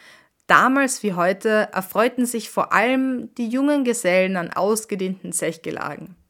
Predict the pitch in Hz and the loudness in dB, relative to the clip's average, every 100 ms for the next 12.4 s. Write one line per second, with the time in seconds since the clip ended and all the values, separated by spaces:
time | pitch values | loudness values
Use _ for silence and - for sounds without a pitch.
0 | _ _ _ _ _ _ 185 175 170 180 | _ _ _ _ _ _ -6 -4 -2 -2
1 | 185 185 180 170 170 208 233 226 - 185 | -2 -4 -4 -6 -4 -4 -2 -4 -4 -8
2 | - 180 - - 190 226 208 - 170 170 | -8 -12 -10 -6 0 2 2 -2 -6 -6
3 | 165 175 - 240 262 - - - - - | -6 -4 0 0 0 -6 -18 -18 -20 -20
4 | _ _ _ _ - 214 - 269 285 - | _ _ _ _ -6 -2 2 2 2 -4
5 | - 190 180 175 160 175 208 214 220 220 | -4 -2 -2 -4 -4 -2 0 2 2 0
6 | - _ _ _ - - _ _ - 247 | -6 _ _ _ -20 -20 _ _ 2 6
7 | 277 294 277 - 220 190 165 175 196 190 | 6 6 4 0 -2 0 4 6 6 4
8 | 180 190 120 - - _ _ - 185 208 | 0 -2 -4 -10 -14 _ _ -12 -4 -2
9 | 202 190 190 185 180 165 156 - - - | -2 0 0 0 0 0 -2 -6 -10 -4
10 | 180 170 190 185 135 - - 185 _ _ | 2 4 4 0 -4 -8 -14 -14 _ _
11 | _ _ _ _ _ _ _ _ _ _ | _ _ _ _ _ _ _ _ _ _
12 | _ - - 135 | _ -10 -6 -6